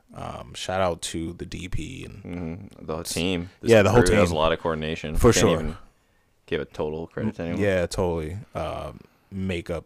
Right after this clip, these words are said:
Speaker 1: wardrobe, all that. Yeah, yeah. That's a lot. Shout out to the team. Uh, you guys did it up on that one.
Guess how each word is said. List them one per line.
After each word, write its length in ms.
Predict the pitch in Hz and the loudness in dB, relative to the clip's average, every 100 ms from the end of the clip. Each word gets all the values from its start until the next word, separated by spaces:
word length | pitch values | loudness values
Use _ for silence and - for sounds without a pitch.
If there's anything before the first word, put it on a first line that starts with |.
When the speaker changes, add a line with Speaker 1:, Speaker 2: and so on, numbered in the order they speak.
| - - | -10 -4
Speaker 1:
wardrobe, 400 | 90 85 87 90 | -4 -2 -4 4
all 220 | 110 98 | 6 6
that. 160 | 87 | 2
Yeah, 180 | 90 87 | -2 -4
yeah. 220 | 82 78 - _ _ - | -6 -8 -12 _ _ 4
That's 180 | 127 | 4
a 60 | 117 | 6
lot. 260 | 98 85 - | 4 2 4
Shout 160 | 139 | 8
out 100 | 139 | 8
to 60 | - | 6
the 80 | 101 | 0
team. 340 | - 85 85 - - - - _ | -2 -4 -8 -16 -20 -20 -20 _
Uh, 180 | 90 78 | -4 -2
you 140 | 90 | 0
guys 240 | 92 87 92 | 2 2 0
did 180 | 92 87 | -2 0
it 100 | 82 | 0
up 140 | 80 | -2
on 80 | 82 | -2
that 140 | 82 | -2
one. 220 | 76 82 | -4 -6